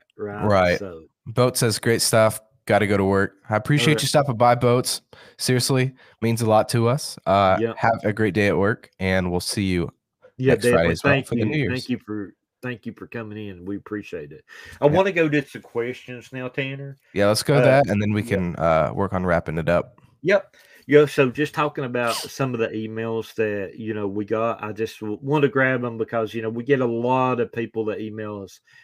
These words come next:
Speaker 1: uh, probably at least five hundred to a thousand a day.
Speaker 2: That's
Speaker 1: And,
Speaker 2: insane.
Speaker 1: yeah, I, I know I can't read 'em all, but I definitely do try, right? And I do try to get through 'em, and I actually read some of these this week,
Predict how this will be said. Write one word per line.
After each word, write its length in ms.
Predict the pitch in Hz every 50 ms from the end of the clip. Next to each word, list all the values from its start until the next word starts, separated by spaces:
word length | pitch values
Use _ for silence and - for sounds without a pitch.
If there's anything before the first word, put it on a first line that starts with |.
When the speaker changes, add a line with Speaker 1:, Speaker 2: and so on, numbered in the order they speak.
| _ _ _ 98
Speaker 1:
uh, 220 | 104 107 104 98 - -
probably 300 | - 170 190 160 143 127
at 40 | 117 113
least 380 | 117 123 123 117 107 - - -
five 260 | 107 107 110 107 -
hundred 340 | 120 110 104 110 104 98 -
to 100 | - 95
a 60 | 92
thousand 500 | - 101 98 98 98 101 95 87 98 92
a 80 | 90 87
day. 380 | 87 92 92 95 95 98 98 - _ _ _ _ - _ _ _
Speaker 2:
That's 200 | - - - 113
Speaker 1:
And, 0 |
Speaker 2:
insane. 480 | 120 117 107 104 - - - - - - _ _ _
Speaker 1:
yeah, 340 | - 120 131 131 135 131 127 - -
I, 260 | 143 147 143 - 156
I 20 | 151
know 180 | 170 196 190
I 80 | 170 147
can't 260 | - 170 170 160 147
read 200 | 147 151 151 139
'em 120 | 135 127 135
all, 160 | 131 127 120
but 160 | 117 113 113
I 100 | 113 117
definitely 540 | 123 156 185 214 214 - 143 135 123 120 113
do 240 | 110 131 139 139 131
try, 600 | - - - 131 120 113 104 92 80 78 98 113 - _ _ _ _ _ _ _ _ _ _ -
right? 400 | 117 120 120 123 127 123 117 - _ _ _ _ _ _ _ _ -
And 280 | 127 127 127 123 107
I 140 | - 123 127
do 200 | 123 143 156 151
try 340 | - - 143 135 131 127 120
to 100 | 117 113
get 260 | 113 117 120 - - -
through 280 | 117 113 110 110 107
'em, 120 | 104 104 104
and 140 | 104 98
I 200 | 101 104 107 101 -
actually 400 | 123 143 147 147 - - 143 127
read 420 | 117 120 123 120 117 113 107 - - _ _ _
some 300 | - - 131 123 120 117
of 80 | 110 110
these 300 | 117 113 110 101 - -
this 260 | 104 104 - - -
week, 560 | 107 107 123 131 131 127 123 - _ - _